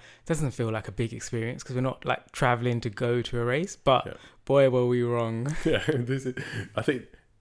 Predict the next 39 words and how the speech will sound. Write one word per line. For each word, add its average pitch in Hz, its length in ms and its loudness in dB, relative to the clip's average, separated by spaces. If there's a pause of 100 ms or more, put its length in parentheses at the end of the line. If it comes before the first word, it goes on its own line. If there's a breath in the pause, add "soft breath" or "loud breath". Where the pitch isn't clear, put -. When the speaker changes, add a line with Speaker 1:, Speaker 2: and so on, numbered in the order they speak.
(200)
Speaker 2:
if 175 180 8
a 170 120 8
race 160 280 8
you 123 60 4
could 117 160 0
choose 123 280 4
to 117 80 -2
go 113 180 8
to 113 180 4
in 110 240 0
the 113 120 4 (220)
entire 123 300 4
year, 101 380 2 (500)
Speaker 1:
Yeah. 123 200 -4 (100)
Speaker 2:
choose 95 240 0
this. - 380 -6 (680)
Speaker 1:
And 135 180 2
choose 196 340 2
this 127 380 -2
while 123 220 0
Lewis 120 340 0
is 113 80 -6
still 117 220 0
here, 107 280 -2
because 120 500 6 (720 loud breath)
the 139 120 4
love 165 380 6
for 160 120 8
Lewis 135 600 4 (140)
is 123 320 2
crazy. 120 720 0
Like, 117 300 -6 (560 soft breath)
obviously, 170 340 6
I'm 139 120 4
a 135 40 4
Red 135 160 6
Bull 127 140 4
fan, 104 360 -2
but 117 260 0